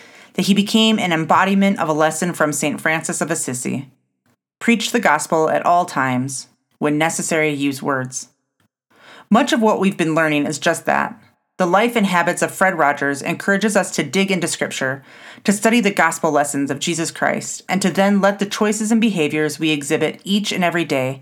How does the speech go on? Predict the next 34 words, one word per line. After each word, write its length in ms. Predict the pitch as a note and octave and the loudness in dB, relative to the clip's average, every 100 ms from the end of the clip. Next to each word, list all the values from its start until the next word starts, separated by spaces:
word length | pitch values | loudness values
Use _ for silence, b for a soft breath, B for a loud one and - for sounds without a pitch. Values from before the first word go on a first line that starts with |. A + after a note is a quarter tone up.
| B B B B | B B B B
be 240 | G3 F#3+ | 2 2
an 140 | F3 E3+ | 2 0
alignment 680 | D#3+ D#3+ F3+ G3 G#3+ G3+ - | 2 2 4 2 2 -2 -4
and 160 | D#3+ D#3 | -2 0
message 360 | D3+ E3+ D#3 | 0 -2 -4
of 180 | - C#3+ | -4 -4
Jesus' 480 | D3+ G3 F#3+ F#3+ - | -2 0 0 -2 -4
teachings 500 | - C#3 C#3 C3 B2+ | -6 -6 -4 -4 -6
in 140 | - | -2
our 120 | C#3+ C3+ | 0 0
lives. 500 | B2 B2+ C3+ - - _ C3+ _ _ _ _ _ _ _ _ _ _ _ _ - | 0 -2 -6 -14 -16 _ -20 _ _ _ _ _ _ _ _ _ _ _ _ -2
This 200 | C#4+ C#4+ | 0 2
week's 280 | D#4 C#4 - | 0 -2 -4
quote 340 | - F#3+ E3+ | 0 2 2
on 160 | E3+ D#3+ | -2 -2
social 300 | F#3 E3+ E3+ | -2 0 -2
media 480 | D#3+ C3+ C3+ C#3+ - | 0 0 0 -2 -2
and 140 | D#3 | -2
in 120 | D3+ | 0
our 140 | D#3+ D#3 | 0 0
weekly 300 | F3+ F3+ D#3+ | -2 -2 -2
newsletter 420 | D3+ D3 C#3+ C3+ | -2 0 0 -2
came 320 | C3+ G3 F#3 | 0 0 0
from 240 | F#3 D#3+ D3+ | 0 -2 0
Gerald 280 | F#3 F#3+ | 0 0
Sitzer. 520 | F#3 E3+ - A#2 B2+ - _ b b | 0 -6 -4 -6 -6 -10 _ b b
He 200 | - G3+ | -2 2
wrote 260 | G3 G3 F#3+ | 4 2 -2
A 60 | F3 | -4
Grace 360 | G3 G3+ G3+ | 0 0 0
Disguised, 680 | F3 - D3 C#3 - - - | -4 -2 0 0 -4 -8 -10
speaking 360 | - A2 G#2+ F3 | -4 -2 0 -2
of 140 | C3+ | 0
loss. 440 | D3 B2 - - | 0 0 -6 -16